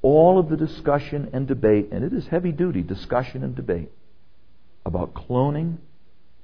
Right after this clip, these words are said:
and genetic engineering. You have people who want to work with molecular structures, genetic makeup, when they don't even know what that life is that they're dealing with.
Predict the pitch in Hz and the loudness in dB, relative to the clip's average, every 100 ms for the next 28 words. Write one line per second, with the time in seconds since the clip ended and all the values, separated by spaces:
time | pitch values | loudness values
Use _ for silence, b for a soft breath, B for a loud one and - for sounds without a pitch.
0 | - - - 82 92 117 131 135 131 131 | -18 -16 -10 -6 -2 0 0 -4 -4 -4
1 | 107 82 98 - - - - - - - | -4 -6 -10 -18 -20 -20 -20 -20 -20 -20
2 | - - - - - - - - - 104 | -18 -18 -18 -18 -18 -18 -18 -18 -6 4
3 | 165 185 180 185 180 175 175 165 123 117 | 4 6 2 0 0 0 2 2 2 0
4 | 135 151 - 156 117 120 123 - 101 85 | 0 -2 -2 0 6 6 6 2 -2 0
5 | 87 90 107 175 - 185 190 185 - - | 0 2 2 2 2 2 2 -2 -8 0
6 | 170 - - 170 160 139 92 85 117 151 | 2 2 -4 -2 -2 -4 -6 -2 2 2
7 | - 117 120 123 82 - 92 92 143 82 | 0 -4 -4 -2 -4 -6 -4 -2 -2 -2
8 | 76 120 117 107 87 85 80 90 113 180 | -4 -4 -4 -4 -6 -6 -8 -4 -2 -2
9 | - - - 107 127 160 - - 90 98 | -8 -18 -8 -4 -2 -4 -12 -12 -4 -4
10 | 135 147 - - - 107 90 - - - | -4 -8 -14 -16 -6 -4 -4 -6 -14 -18
11 | - - - 87 98 95 98 92 85 | -16 -14 -6 -6 -6 -8 -6 -8 -8